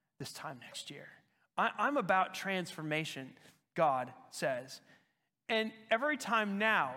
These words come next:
so Abraham's, Abram's lived his life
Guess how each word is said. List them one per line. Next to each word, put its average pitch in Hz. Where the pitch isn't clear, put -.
so 190
Abraham's, 208
Abram's 208
lived 233
his 247
life 156